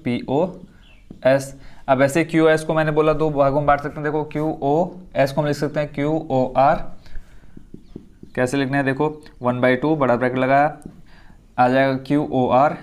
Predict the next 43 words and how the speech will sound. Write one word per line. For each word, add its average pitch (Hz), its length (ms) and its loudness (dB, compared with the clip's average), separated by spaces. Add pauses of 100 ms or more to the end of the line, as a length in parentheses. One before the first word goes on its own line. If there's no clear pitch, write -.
(120)
angle 123 280 -2 (100)
क्यूओआर 135 1400 -2 (760)
plus 143 360 2 (640)
यहाँ 117 280 0
से 135 180 -2
यहाँ 127 220 2
तक। 147 200 0
तो 147 100 0
क्या 143 160 2
कर 135 120 4
रहे 139 100 2
हैं 156 80 -6
हम, 151 80 -8
पहले 127 240 4
हम 127 180 -2
यहाँ 120 220 0
से 135 140 -2
यहाँ 117 280 0
तक 139 100 2
गए, 147 180 2
plus 131 320 0
किया, 151 200 2
फिर 143 180 0
आगे 123 200 4
दूसरा 123 240 -2
हिस्सा 143 220 2
आपका 139 200 0
क्या 151 160 2
है, 190 180 0 (320)
आरओएस, 143 1080 2
तो - 380 -20
यहाँ 127 120 0
पे 135 80 0
आ - 20 2
जाएगा 131 180 2
plus 127 260 -4
का 151 120 2
आरओएस, 135 1000 0
but 131 140 -2
सामने 123 260 -2
क्या 120 120 0
लग 117 120 0
जाएगा, 117 240 4